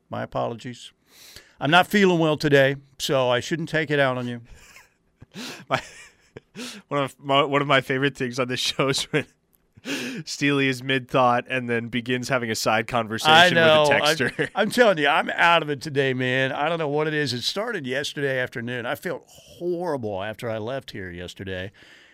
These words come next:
Speaker 1: and I don't feel just li-, I mean, it's not like I'm gonna miss days or anything, but it just, it's just, I just feel out of it today. I don't know what the deal is.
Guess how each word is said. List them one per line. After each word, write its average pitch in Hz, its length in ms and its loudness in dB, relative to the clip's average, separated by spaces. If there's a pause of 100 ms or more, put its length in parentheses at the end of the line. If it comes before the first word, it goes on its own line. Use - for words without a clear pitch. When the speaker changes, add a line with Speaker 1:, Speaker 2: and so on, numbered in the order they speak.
(140)
Speaker 1:
and 135 140 -4
I 143 120 2
don't 160 200 -4
feel 170 300 -2
just 135 260 -6
li-, 139 140 -2
I 131 120 -4
mean, 156 200 -4
it's 147 220 -6
not 165 180 0
like 151 160 -2
I'm 131 80 -4
gonna 120 140 -6
miss 120 200 -6
days 117 380 -4
or 92 80 -12
anything, 90 320 -12
but 113 100 -12
it 110 120 -10
just, - 240 -14
it's 78 260 -14
just, - 260 -20
I 104 100 -14
just 117 300 -16
feel 156 240 -8 (140)
out 110 220 -4
of 131 80 -8
it 90 120 -12
today. 90 280 -10
I 98 40 -8
don't 123 100 -8
know 135 60 -12
what 104 100 -18
the - 80 -16
deal 82 240 -14
is. - 200 -16